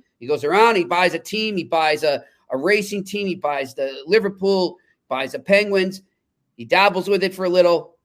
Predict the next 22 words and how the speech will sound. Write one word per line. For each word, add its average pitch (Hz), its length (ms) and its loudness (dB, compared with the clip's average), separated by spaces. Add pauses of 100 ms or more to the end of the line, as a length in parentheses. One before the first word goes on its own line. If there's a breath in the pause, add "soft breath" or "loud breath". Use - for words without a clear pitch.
(180)
and 147 120 -4
then 156 100 -4
he, 156 280 -6
he 160 100 -8
just 147 320 -6
moves 170 400 2
on 185 340 2
to 156 100 -18
the 160 100 -6
next 147 280 -6
one. 127 260 -6
And 127 100 -2
now, 156 240 0
of 151 120 -6
course, 147 300 -2
he's 131 200 -10 (120)
getting 143 240 -2
into 135 240 -6
L 143 160 0
I 135 100 0
V 131 200 -4
golf. 131 580 -2